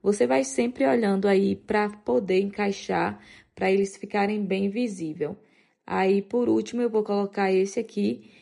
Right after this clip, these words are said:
que é menorzinho, nessa parte aqui que ficou faltando. Aí, posicionei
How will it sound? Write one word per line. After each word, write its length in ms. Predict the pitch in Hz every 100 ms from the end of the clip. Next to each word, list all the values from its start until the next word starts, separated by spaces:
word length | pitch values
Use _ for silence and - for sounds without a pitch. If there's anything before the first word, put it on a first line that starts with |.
| _ _
que 120 | 190
é 60 | 190
menorzinho, 960 | 185 185 196 202 185 170 180 190 226 - _ _ -
nessa 420 | 185 180 185 214
parte 420 | - 185 185 -
aqui 220 | 202 196
que 140 | 170 196
ficou 300 | 202 196 190
faltando. 760 | 220 233 - 95 - - - _ _ -
Aí, 200 | 185 175
posicionei 1200 | - 208 247 233 - 214 202 175 175 202 254